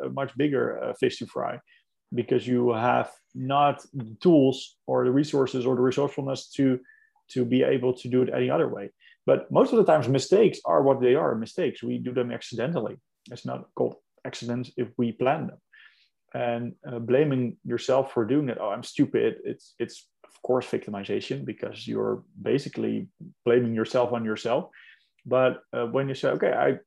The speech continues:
I didn't do that right, uh, I, I take ownership for that,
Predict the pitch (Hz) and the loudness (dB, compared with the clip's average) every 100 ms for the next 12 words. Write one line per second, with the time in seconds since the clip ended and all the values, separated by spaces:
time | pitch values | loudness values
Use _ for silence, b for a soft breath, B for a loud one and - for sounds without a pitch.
0 | 135 135 135 127 127 117 110 113 120 131 | -4 -2 -4 -2 0 0 0 0 -2 -4
1 | - _ _ _ - 117 117 117 113 113 | -12 _ _ _ -14 -10 -8 -8 -8 -12
2 | - 113 - 120 117 120 120 139 - 120 | -10 -12 -4 0 2 2 0 -4 -2 0
3 | 117 | 0